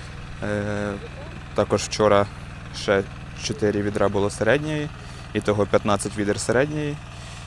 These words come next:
І ось така дрібна, це трошки підпорчена. І ось такі два відра дрібної. Ітого посадили дев'ять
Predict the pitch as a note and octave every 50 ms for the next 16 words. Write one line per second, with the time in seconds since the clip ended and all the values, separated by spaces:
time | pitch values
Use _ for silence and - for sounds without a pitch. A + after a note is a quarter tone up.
0 | - - - - D#3 D#3+ D#3 - - B2+ - - - A2+ - - A#2 A#2 A#2 A#2
1 | A2+ A2+ A2 G#2+ G#2 G#2 G2+ G#2 G2+ G#2 G#2 G#2 A2+ A2 - - - - - -
2 | - - G2 F2+ - - - - - - - - G#2 - G#2 - - D#3+ D#3+ D3+
3 | - - C3+ A#2 A2+ A2+ A2 - - - - - - - - - - D3+ C#3+ C3
4 | A#2+ - - - G#2+ - B2 A2+ G#2 G2+ G2+ G#2 G#2 G#2 G2+ G2+ G2+ G#2 G2+ G2
5 | G2+ G2 F#2 F#2+ F#2 F2+ F2 F2+ F2+ - - - - - - - - - - -
6 | - - - - - - - - - - - - G#2+ G#2+ A2 A2+ A2+ A2 A2 -
7 | - - - - - - A#2+ - - A#2+ A#2 A2+ A2+ A2+ A2 G#2+ A2 A2+ G#2+ G#2
8 | G#2+ G2+ - - -